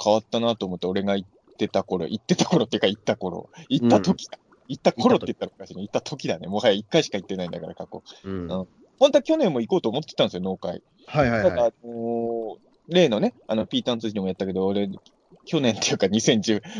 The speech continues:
Speaker 1: これもう去年はもう二千十八年ってことで喋っていいよね。これ配信してんのに。
Speaker 2: まあ、ごめんなさい。だからちょっと聞いてる人混乱しちゃうかもしれないけどね。ええ、二千十八年が去年。<laughs> はい。ええ。
Speaker 1: そう。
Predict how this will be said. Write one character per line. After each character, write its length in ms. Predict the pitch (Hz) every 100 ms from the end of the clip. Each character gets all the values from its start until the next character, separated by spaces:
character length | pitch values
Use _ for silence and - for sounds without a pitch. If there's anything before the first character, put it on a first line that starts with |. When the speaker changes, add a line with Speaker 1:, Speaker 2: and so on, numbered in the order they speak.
| - _ -
Speaker 1:
こ 60 | 226
れ 60 |
も 80 | 240
う 40 |
去 160 | - 320
年 180 | 339 139
は 80 | 110
も 120 | 113
う 20 |
二 100 | 117
千 220 | - 208
十 100 | 147
八 220 | 180 165
年 80 | 196
っ 40 | 160
て 60 |
こ 80 | 104
と 80 | 98
で 60 |
喋 240 | 95 113 127
っ 20 |
て 80 | -
い 60 |
い 80 | 185
よ 100 | 127
ね。 100 | 92
こ 120 | -
れ 60 | 104
配 180 | - 117
信 180 | - 110
し 40 |
て 120 | 117
ん 40 | 117
の 80 |
に。 40 | 151
Speaker 2:
ま 60 |
あ、 40 | 151
ご 120 | 160
め 80 | 185
ん 20 |
な 60 | 175
さ 80 |
い。 20 | 160
だ 80 |
か 60 | 151
ら 40 |
ち 80 | 143
ょ 60 | 180
っ 60 |
と 40 | 135
聞 100 | 240
い 20 |
て 80 | 277
る 60 |
人 100 | 262
混 180 | 185 208
乱 140 | 233 233
し 20 |
ち 40 |
ゃ 40 | 220
う 20 |
か 100 | 143
も 60 |
し 140 | 117 120
れ 60 |
な 80 | 117
い 80 | 107
け 80 | 92
ど 260 | 90 85
ね。 240 | 92 139 135
え 280 | 101 92 80
え、 20 | - - -
二 60 | 123
千 180 | 131
十 100 | 113
八 240 | 135 131 113
年 340 | 101 151 185
が 140 | 196 226
去 160 | 185
年。 180 | 113 87 73 73
<laughs> 160 | - -
は 120 | 117 87
い。 120 | 80 -
え 100 | 95
え。 60 |
Speaker 1:
そ 60 |
う。 40 | 80